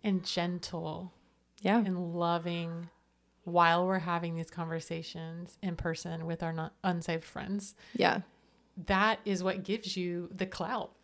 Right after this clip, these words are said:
Speaker 1: Like, that is what gives
Speaker 2: Yeah.
Speaker 1: you their ear.
Speaker 2: Well, even God uses kindness to lead us to repentance.
Speaker 1: Amen, sister.
Speaker 2: So,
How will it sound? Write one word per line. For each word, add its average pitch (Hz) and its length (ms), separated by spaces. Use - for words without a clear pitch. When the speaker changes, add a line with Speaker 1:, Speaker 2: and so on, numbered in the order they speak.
Speaker 1:
Like, 190 240
that 196 200
is 220 120
what 196 240
gives 196 220
Speaker 2:
Yeah. - 160
Speaker 1:
you 175 440
their 196 540
ear. 196 520
Speaker 2:
Well, 202 220
even 262 340
God 208 360
uses 185 400
kindness - 760
to 196 120
lead 180 180
us 175 180
to 185 100
repentance. 170 580
Speaker 1:
Amen, 311 420
sister. 294 380
Speaker 2:
So, 185 440